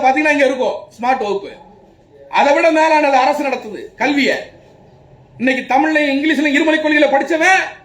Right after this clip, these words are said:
தமிழ்நாட்டு மட்டுமல்ல, இந்த உலகமே திரும்பி பார்க்கிற வகையில மிகப்பெரிய உயரத்துல, பெரிய பெரிய இடங்கள்ல, எத்த பதவி, அது சயின்டிஸ்டா இருக்கட்டும்,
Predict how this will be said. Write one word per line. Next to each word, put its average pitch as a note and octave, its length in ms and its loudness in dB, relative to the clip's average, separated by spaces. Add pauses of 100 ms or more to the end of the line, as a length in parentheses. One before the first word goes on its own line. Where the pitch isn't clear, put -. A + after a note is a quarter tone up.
(800)
தமிழ்நாட்டு F3+ 520 -8
மட்டுமல்ல, C#3+ 400 -10
இந்த C#3+ 180 -12
உலகமே G#3 400 0 (180)
திரும்பி C4 260 -4
பார்க்கிற C4+ 380 0
வகையில A3+ 380 0 (380)
மிகப்பெரிய D#4+ 680 2
உயரத்துல, D4+ 400 2 (240)
பெரிய F4+ 260 2
பெரிய G4+ 220 4
இடங்கள்ல, E4+ 340 2 (640)
எத்த G3+ 200 -8 (120)
பதவி, C4+ 180 4 (220)
அது A3 180 -4
சயின்டிஸ்டா C#4 440 0
இருக்கட்டும், G#3 360 -4